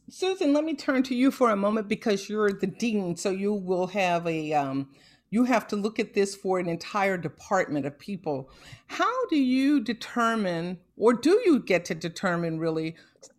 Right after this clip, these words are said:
the curriculum and some of the core necessary teaching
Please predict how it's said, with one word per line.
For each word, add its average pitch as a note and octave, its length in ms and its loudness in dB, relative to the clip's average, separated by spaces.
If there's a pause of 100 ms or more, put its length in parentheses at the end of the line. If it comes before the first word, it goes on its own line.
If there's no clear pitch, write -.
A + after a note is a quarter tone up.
(140)
the A3 100 2
curriculum A#3 800 2
and F#3+ 220 -2
some A3+ 220 0
of G3 140 0
the F#3 100 0
core A#3 880 0
necessary G#3 1160 0
teaching E3 680 -4